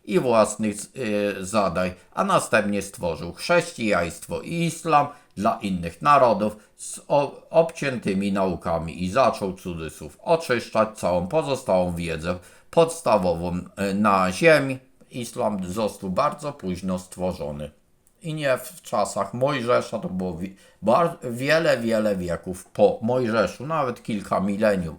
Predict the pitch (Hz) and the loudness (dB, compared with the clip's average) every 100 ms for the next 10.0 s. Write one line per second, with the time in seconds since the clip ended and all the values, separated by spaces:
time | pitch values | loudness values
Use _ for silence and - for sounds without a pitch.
0 | _ - 123 - 107 90 82 87 87 92 | _ -6 -4 -4 -4 -4 -6 -4 -6 -6
1 | 123 123 92 - 82 - - 110 127 107 | 0 0 0 -6 -14 -14 0 4 6 4
2 | 95 82 85 80 76 - _ _ _ _ | 0 -2 -4 -8 -10 -14 _ _ _ _
3 | _ _ _ _ _ _ _ _ _ _ | _ _ _ _ _ _ _ _ _ _
4 | _ - - _ - 170 156 120 104 95 | _ -20 -20 _ 2 4 4 2 2 0
5 | 117 160 156 156 139 - _ - 180 185 | -2 -4 0 2 2 -2 _ 2 4 4
6 | 165 151 135 110 101 - 107 - 98 101 | 2 2 0 0 -2 -2 -2 0 -2 0
7 | 101 101 - _ _ - 170 139 107 98 | -4 -4 -12 _ _ -10 -6 2 4 4
8 | 104 95 - 160 156 - - 147 123 - | 2 -2 0 0 0 -10 -6 0 0 0
9 | 151 190 170 139 107 101 - 98 92 87 | 0 2 2 4 4 4 -2 -6 -4 -6